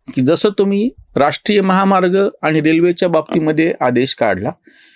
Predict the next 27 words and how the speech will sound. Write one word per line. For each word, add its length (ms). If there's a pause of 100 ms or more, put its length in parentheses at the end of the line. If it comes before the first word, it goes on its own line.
(140)
निर्णय 320
दिला, 300 (160)
त्याच 220
पद्धतीने 680 (460)
एकूणच 600
सगळ्या 400
अतिक्रमणांच्या 800
बाबतीमध्ये 640 (1500)
ती 140
जी 140
स्थानिक 360
प्रशासन 480
संस्था 460
आहे, 200 (680)
त्याच्याकडे 460
जो 160
आराखडा 460
आहे, 220 (140)
डीपी 380
म्हणा 280
किंवा 260
जो 180
काही 180
आहे, 200
त्याच्याशी 460
तुलना 440
करून 320